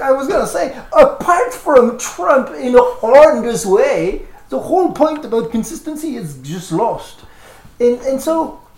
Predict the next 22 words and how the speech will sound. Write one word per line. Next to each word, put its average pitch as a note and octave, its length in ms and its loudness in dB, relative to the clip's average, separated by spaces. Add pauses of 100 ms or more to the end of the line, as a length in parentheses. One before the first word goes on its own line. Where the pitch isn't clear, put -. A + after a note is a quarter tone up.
(120)
if, B3 180 0
if G#3 220 -4
that's D4+ 440 -2
true C4+ 440 -6
in G3 140 -8
any A3 260 -4
way, D#3 360 -6 (300)
I A#3 120 -2
thought, C#4+ 400 -4 (720)
I A#3 120 -2
thought C#4 340 -4 (560)
the, A#3+ 320 2
the, G#3+ 220 -10
your B3+ 220 -2
focus D#4 460 -2
on A3+ 160 -4
consistency G#3 800 -12 (540)
would C#4+ 340 -2
be D4+ 380 -2 (180)
more D4 260 4
powerful B3+ 500 4
analytically G#3+ 680 -4